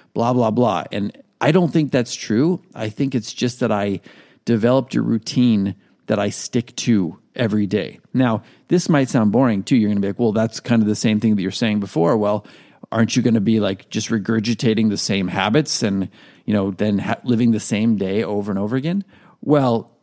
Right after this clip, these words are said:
no, because the routine that I have in place is all about momentum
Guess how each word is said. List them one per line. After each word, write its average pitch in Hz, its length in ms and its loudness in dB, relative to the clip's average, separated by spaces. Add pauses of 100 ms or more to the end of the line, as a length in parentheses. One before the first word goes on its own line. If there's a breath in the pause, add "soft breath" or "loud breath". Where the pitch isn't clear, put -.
(120)
no, 151 320 0 (220)
because 120 640 2 (680 soft breath)
the 131 160 -4
routine 147 500 2
that 123 120 0
I 113 160 2
have 117 180 2
in 95 140 -2
place 120 520 -4 (340)
is 113 180 2
all 110 260 2
about 98 240 2
momentum 98 580 -2